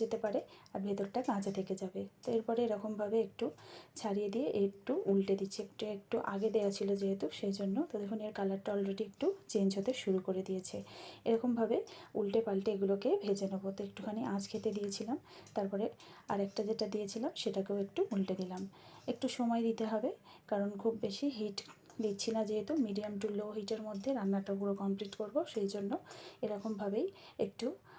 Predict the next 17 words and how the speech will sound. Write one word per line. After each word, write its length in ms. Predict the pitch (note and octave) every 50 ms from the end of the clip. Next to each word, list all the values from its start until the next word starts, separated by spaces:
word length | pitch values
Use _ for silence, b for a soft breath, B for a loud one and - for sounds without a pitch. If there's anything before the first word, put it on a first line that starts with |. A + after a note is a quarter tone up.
| B B -
সময় 340 | - - A3 G#3 G#3 G#3+ G3+
দিয়ে 180 | G3 G#3+ A3+ A#3
এটাকে 300 | A3+ - G3 G3 - D4+ -
ভেজে 220 | A3 G3+ G3 G3
নিতে 220 | F#3+ F#3+ F#3+ - G3
হবে। 200 | G3 G3 G3 G3+ G3+
আর 80 | G3+ G3+
দেখুন, 300 | G3 A3 - - C#4+ C#4
এটা 180 | A3+ - A3+
ভীষণ 420 | A3+ A3+ - G#3+ G3 - C4 C4 C4+ - - B B B B B B
সুন্দর 340 | - - A3+ A3 A3+ A#3 A3+ G3+
দেখতে 280 | A3 A3+ - - B3+
লাগছে, 400 | A#3+ A3+ G3+ G3+ - - D4 - - - -
আর 100 | G#3 G3+
এটাও 320 | G3 G3+ G3+ G3+ - G#3 G3+ G3+
কিন্তু 200 | A3+ G#3+ G#3+ - -
খুব 160 | - -